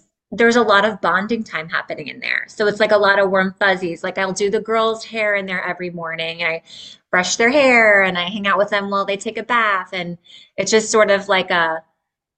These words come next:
it's like the time has been allotted that's gonna get spent in there because you have to get ready. So it just, it's very regular. It happens every day. And it's just kinda,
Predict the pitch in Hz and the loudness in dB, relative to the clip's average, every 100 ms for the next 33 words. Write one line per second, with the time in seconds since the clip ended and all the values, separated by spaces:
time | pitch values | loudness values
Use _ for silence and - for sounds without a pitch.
0 | _ _ 196 185 220 196 190 _ _ _ | _ _ -12 -8 -2 -2 -4 _ _ _
1 | - 208 - 208 190 196 226 220 202 185 | -10 -10 -4 0 0 0 -4 -4 -4 -2
2 | 175 165 160 170 208 185 180 - 185 226 | -2 0 0 0 -2 -4 -10 -10 -6 -6
3 | - - 170 170 196 202 185 180 180 160 | -8 -8 -8 -8 -4 -2 -2 -4 -4 -6
4 | - 156 - 185 175 - 160 151 208 254 | -4 -6 -6 -6 -6 -4 -6 -4 -4 -4
5 | - 196 185 185 175 - - 180 196 190 | -2 -2 -2 -6 -8 -12 -20 -6 0 2
6 | 180 160 160 185 185 180 180 165 180 175 | 2 -2 -2 0 0 -2 -4 -8 -8 -6
7 | 165 185 185 165 160 185 170 - 185 - | -6 -4 -4 -2 -2 -4 -6 -8 -14 -8
8 | 185 170 170 | -4 -2 -4